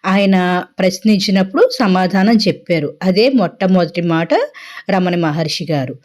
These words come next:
రమణ మహర్షి గారు సందేశాన్ని కావ్యకంఠ గణపతి ద్వారా జనాలకి తెలిసింది, మాట్లాడుతున్నారు మౌనస్వామి అని. ఆ,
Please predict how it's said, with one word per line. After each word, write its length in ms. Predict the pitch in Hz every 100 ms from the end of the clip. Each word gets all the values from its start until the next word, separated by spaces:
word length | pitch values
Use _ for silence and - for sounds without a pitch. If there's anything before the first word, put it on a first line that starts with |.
| - - -
రమణ 280 | 185 185 226
మహర్షి 520 | 247 226 240 233 247
గారు 640 | 233 233 220 214 208 196
సందేశాన్ని 720 | - 196 190 208 202 214 214
కావ్యకంఠ 760 | 233 208 180 190 190 190 180 180
గణపతి 540 | 180 185 180 170 175
ద్వారా 380 | 160 170 170 202
జనాలకి 500 | 226 190 160 170 185
తెలిసింది, 480 | 208 170 165 170 160
మాట్లాడుతున్నారు 880 | 175 165 - 185 175 170 170 170 196
మౌనస్వామి 840 | 220 165 170 - 165 156 151 151
అని. 200 | 139 135 - - - - - - -
ఆ, 140 | 180